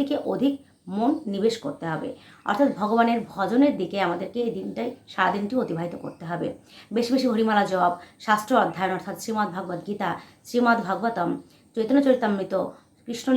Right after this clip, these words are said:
লীলামৃত গ্রন্থ, যত ভগবান সংশ্লিষ্ট গ্রন্থ আছে আপনি এদিনকে এগুলো পাঠ করতে পারেন। এবং অবশ্যই যে একাদশী ব্রতটা আপনি পালন করছেন সেই একাদশীর যে মাহাত্ম্য কথা রয়েছে অবশ্যই সেই দিনকে সেটি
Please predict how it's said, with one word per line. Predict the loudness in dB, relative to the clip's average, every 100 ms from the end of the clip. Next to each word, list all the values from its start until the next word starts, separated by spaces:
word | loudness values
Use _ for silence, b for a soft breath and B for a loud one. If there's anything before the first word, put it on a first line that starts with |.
| 4 4
লীলামৃত | 4 4 2 -2 -2
গ্রন্থ, | -2 0 -2 -2 -4 B B 0
যত | 2 2
ভগবান | 2 4 4 4
সংশ্লিষ্ট | 0 -2 -4 -4 -4 -2
গ্রন্থ | -4 -4 -4
আছে | -4 -8
আপনি | -8 -6
এদিনকে | -6 -2 -2
এগুলো | -2 -2
পাঠ | -2 -2
করতে | -8 -10 -8
পারেন। | -6 -6 -10 B B B 0
এবং | 2 4 4
অবশ্যই | 4 2 2 2 2
যে | -2 -2
একাদশী | -2 -4 -4
ব্রতটা | -4 -2 -4
আপনি | -2 -2
পালন | -2 -6
করছেন | -8 -6 -4 -4 B B B
সেই | -4 -4 -2 -2 2
একাদশীর | 2 2 2 0 0 0
যে | 0 2
মাহাত্ম্য | 0 0 -2 0
কথা | 0 0
রয়েছে | -2 -2 0 0
অবশ্যই | 0 -2 -6 -6
সেই | -6 -6
দিনকে | -4 -2 -4 B B -14
সেটি | -8